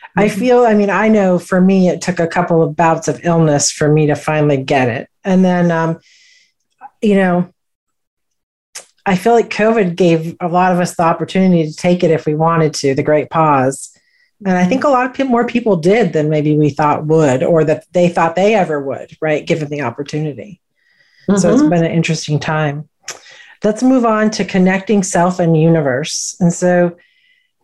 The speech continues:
Speaker 1: I'm really curious. This is a word I hear in the spiritual space all the time. I use it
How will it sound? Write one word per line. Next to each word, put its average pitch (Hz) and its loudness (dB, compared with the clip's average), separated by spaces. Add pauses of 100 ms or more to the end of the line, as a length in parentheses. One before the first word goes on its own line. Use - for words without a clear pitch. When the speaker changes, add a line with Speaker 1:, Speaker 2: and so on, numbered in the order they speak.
(100)
Speaker 1:
I'm 220 2
really 339 2
curious. 196 0
This 226 -2
is 294 0
a 311 2
word 202 2
I 190 0
hear 180 2
in 180 2
the 165 -2
spiritual 180 0
space 170 0 (160)
all 175 4
the 220 0
time. 165 -2
I 185 0
use 220 2
it 240 0